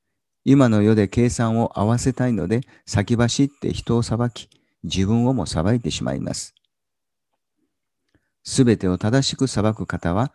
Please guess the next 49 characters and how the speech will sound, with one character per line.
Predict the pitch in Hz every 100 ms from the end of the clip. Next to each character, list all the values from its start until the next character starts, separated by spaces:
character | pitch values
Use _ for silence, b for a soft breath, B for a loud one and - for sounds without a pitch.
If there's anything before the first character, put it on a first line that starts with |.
| _
再 | - 98 101
臨 | 98 101
の | 98
イ | 113
エ | 131
ス |
様 | - 98
だ | 90 95
け | 123
で | 98
す。 | - - _ _ _ _ _ _ _ _ _ b b b b _ _
イ | - 147
エ |
ス | 143 -
の | 90
再 | 87 104 104
臨 | 101 98
に | 113 156 _
焦 | - 151 143
点 | - 87
が | 80
合 | 98
っ |
て | 110 87
い | 85
な | 92
い | 85
と、 | - 117 - _ _ -
自 | 82
分 | 95 120
の | 127
や | 127 127
っ |
た | - 127
こ | 123
と | 117
に | 87
評 | - 139
価 | 127 71
を | 87 120
催 | - - 160
促 | 160 117 -
す | 90 95
る |
か | 90 92
の | 82
よ | 85 85
う |
に | 92 131